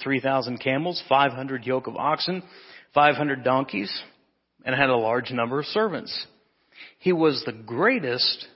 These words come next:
man among all the people of the East." Uh, he was known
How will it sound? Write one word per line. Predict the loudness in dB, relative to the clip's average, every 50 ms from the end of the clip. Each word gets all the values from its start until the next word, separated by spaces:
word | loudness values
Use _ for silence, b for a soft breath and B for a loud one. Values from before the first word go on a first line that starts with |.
| _ _ -8
man | -4 0 2 2 4 4 2 2 0 -2 -4 -8 -10 b b b b b b b b b
among | -6 -4 0 2 2 2 2 2 -2 -4 -8 -8 -4
all | 0 0 2 2 2 2 0 -2
the | -4 -6
people | -6 -6 -6 -6 -4 -4 -6 -6 -6 -8 -10 _ _ -6
of | -6 -4 -2
the | -2
East." | -2 0 -2 -2 -4 -4 -6 -8 -8 -8 -12 -14 -18 _ _ _ _ _ _ _ _ _ _ _ _ _ _ _ _ _ _ _ _ _ _ _ _ -6
Uh, | 0 2 2 2 0 -2
he | -4 -2 -2 0
was | 2 0 0 2
known | 4 4 6 6 6 4 4 2 0 -4